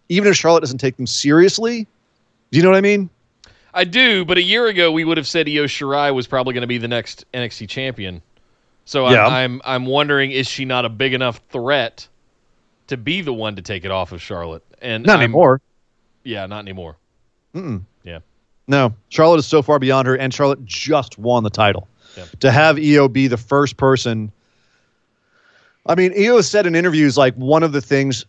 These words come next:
Speaker 1: one of the reasons she came to N X T was to face Charlotte. She wanted to face Charlotte. She's like, "I wanna go up against some of the biggest people in the world. Charlotte is one of the top women in the world,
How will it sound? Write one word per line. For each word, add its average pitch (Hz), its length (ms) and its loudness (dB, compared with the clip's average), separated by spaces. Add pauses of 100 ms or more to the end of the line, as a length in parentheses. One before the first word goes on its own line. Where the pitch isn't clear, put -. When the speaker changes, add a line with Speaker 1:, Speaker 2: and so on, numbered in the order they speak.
(320)
Speaker 1:
one 156 140 4
of 202 40 2
the 185 80 4
reasons 151 200 2
she 147 140 -4
came 139 240 0
to 143 80 0
N 127 100 0
X 123 120 0
T 123 200 0
was 123 280 4
to 127 180 -2
face 113 260 -2
Charlotte. 92 380 -2 (1120)
She - 160 -2
wanted 147 240 4
to 127 80 2
face 117 180 -2
Charlotte. 87 300 -6
She's 117 200 -10
like, 107 180 -6
"I 123 100 4
wanna 135 240 4
go 123 160 4
up 123 80 2
against 117 220 -6
some 120 80 -6
of 110 40 -6
the 107 60 -4
biggest 107 220 -4
people 110 120 -4
in 104 40 -4
the 107 60 -2
world. 151 260 4
Charlotte 127 260 2
is 113 80 -4
one 120 140 -2
of 107 60 -2
the 98 40 -8
top 113 280 -2
women 110 160 2
in 104 60 -2
the 104 60 -2
world, 104 380 2